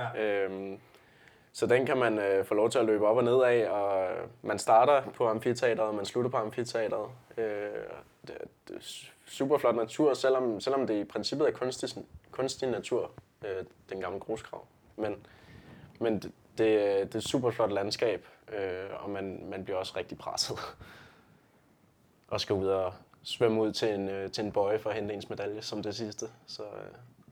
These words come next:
Speaker 2: så der er det jo bare shirt off, og så i, i baljen. <laughs>
Speaker 1: Det er altså decideret. Jeg tror, der er nogen, der har været på Rikstur ved Livgarden der. Det lyder virkelig, som om der er nogen, der har... Der har,
Speaker 2: Jamen,
Speaker 1: der har
Speaker 2: det, det
Speaker 1: set
Speaker 2: kan sagtens passe, og det, det er jo
Speaker 1: Jeg
Speaker 2: lidt det
Speaker 1: ved, jeg ved, der er mange af de her arrangører, som også har en fortid i, i forsvaret.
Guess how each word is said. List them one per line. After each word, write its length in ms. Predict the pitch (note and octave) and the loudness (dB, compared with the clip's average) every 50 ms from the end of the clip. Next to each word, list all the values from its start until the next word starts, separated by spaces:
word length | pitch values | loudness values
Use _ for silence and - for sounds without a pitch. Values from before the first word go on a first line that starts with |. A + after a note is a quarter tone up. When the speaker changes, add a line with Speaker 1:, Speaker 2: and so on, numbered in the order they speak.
| - | -20
Speaker 2:
så 240 | - - - - G#2 | -20 -16 -10 -4 -2
der 80 | G2+ G2+ | 0 0
er 60 | G#2 | 2
det 100 | G#2 A2+ | 2 2
jo 80 | A2 G2 | 2 4
bare 400 | G2+ G2+ G#2 G#2+ G#2 G#2 G2 F#2+ | 4 2 2 2 2 0 -2 -4
shirt 280 | - - A#2 G#2+ A2 | -2 2 2 4 4
off, 280 | A2 G#2 G#2 A2+ A2 - | 4 4 4 2 0 -4
og 100 | G#2+ G2+ | -6 -4
så 140 | A2 G#2 G#2 | -4 -2 -2
i, 260 | G#2 G#2 G#2 G#2 G2+ | -2 -4 -4 -4 -6
i 180 | F#2+ - G#2+ A2+ - | -8 -8 -8 -4 0
baljen. 280 | A2+ A2 G#2+ G#2+ A#2+ B2+ | 2 2 4 4 2 2
<laughs> 1600 | B2 - - - F#3+ D3 - - - - - - - - - - - _ _ _ _ _ - - - - - - _ _ - | 0 2 4 4 4 4 4 -2 -10 -16 -14 -14 -16 -16 -18 -20 -20 _ _ _ _ _ -20 -20 -20 -20 -20 -20 _ _ 0
Speaker 1:
Det 80 | D3 | 0
er 140 | D3+ - - | 2 2 2
altså 200 | B2 A#2 C3 B2 A2+ - | 2 2 2 0 -2 -2
decideret. 600 | B2+ A#2 - - - - D#3+ D3+ C3+ B2+ A#2+ A#2+ | -4 -6 -6 -4 0 2 2 2 2 2 0 0
Jeg 80 | B2+ - | 0 0
tror, 140 | - C#3+ C3 | 0 0 0
der 60 | B2+ | 0
er 40 | A#2+ | 0
nogen, 160 | A#2+ A#2+ A#2+ | 0 2 0
der 60 | A2+ | 0
har 260 | G#2 G#2 G2 G#2+ A2+ A2+ | 0 0 -2 -4 -4 -6
været 180 | G#2 A2 G#2+ - | -4 -4 -4 -4
på 80 | A#2 G#2 | -4 -4
Rikstur 420 | G#2+ A2 A2 - - A2+ G2+ - G#2 | -4 -4 -6 -8 -8 -10 -10 -10 -10
ved 80 | G2+ G2 | -12 -10
Livgarden 380 | G2+ G#2 G2+ G#2 F#2 F#2 F#2+ | -10 -8 -8 -8 -10 -10 -10
der. 60 | F#2 F#2+ - - - _ _ _ _ _ _ _ _ _ _ _ - | -12 -14 -14 -16 -20 _ _ _ _ _ _ _ _ _ _ _ -6
Det 80 | A#2 | -4
lyder 120 | B2 B2 A#2 | -2 -2 0
virkelig, 220 | A2+ B2+ A#2+ A#2 A2 | 0 0 0 0 -2
som 80 | A2+ | -4
om 100 | A2 G#2 | -6 -6
der 60 | G2+ | -6
er 40 | G#2+ | -8
nogen, 140 | G#2+ G#2+ G#2+ | -8 -6 -6
der 60 | G2+ | -4
har... 260 | G2 G2+ G2 F#2 F#2+ F#2 | -4 -2 -2 -4 -4 -8
Der 60 | - | -10
har, 180 | F#2 - F#2+ G#2 | -10 -6 -4 -2
Speaker 2:
Jamen, 140 | A#2 G#2 G2+ | -2 0 2
Speaker 1:
der 60 | C3 | 4
har 40 | B2 C3 | 4 4
Speaker 2:
det, 60 | B2+ | 4
det 80 | A2+ | 4
Speaker 1:
set 80 | G#2+ B2+ | 2 2
Speaker 2:
kan 100 | C#3 C3+ | 2 4
sagtens 220 | C3 B2+ C3 C#3 | 4 2 2 2
passe, 360 | - - B2+ B2+ B2+ - - - | 2 4 4 4 2 0 -6 -6
og 120 | - - | -2 2
det, 180 | - B2+ A#2+ - | 4 4 4 4
det 100 | - A2+ | 2 4
er 40 | C#3 | 4
jo 80 | C3 B2+ | 6 8
Speaker 1:
Jeg 80 | D3 | 8
Speaker 2:
lidt 100 | D3 C#3+ | 10 10
det 80 | E3 E3 | 10 10
Speaker 1:
ved, 120 | E3+ F#3 F3 | 10 10 8
jeg 140 | D#3+ C#3+ D3+ | 6 6 6
ved, 140 | E3+ F#3 | 4 6
der 80 | F3+ E3+ | 6 6
er 40 | D#3 | 6
mange 160 | D3 C#3+ D3+ | 6 4 0
af 60 | D3+ | 0
de 60 | C#3 | 0
her 40 | C#3 C3 | 0 0
arrangører, 320 | B2+ A#2+ - C#3+ C3+ A2 G#2+ | 0 0 0 -2 -2 -2 -2
som 80 | G#2 | -4
også 160 | G#2+ G#2 - A#2+ | -6 -6 -4 -4
har 60 | A2 | -6
en 60 | - | -6
fortid 300 | - A2 G#2+ - - G#2 G2+ | -6 -8 -8 -8 -10 -10 -10
i, 380 | G2 F#2+ F#2+ G2 G2 G2+ G#2 G2 | -10 -10 -12 -14 -14 -14 -14 -14
i 40 | F#2 | -14
forsvaret. 360 | - G2+ G2 G2 - G#2+ F#2+ | -12 -12 -12 -12 -12 -14 -16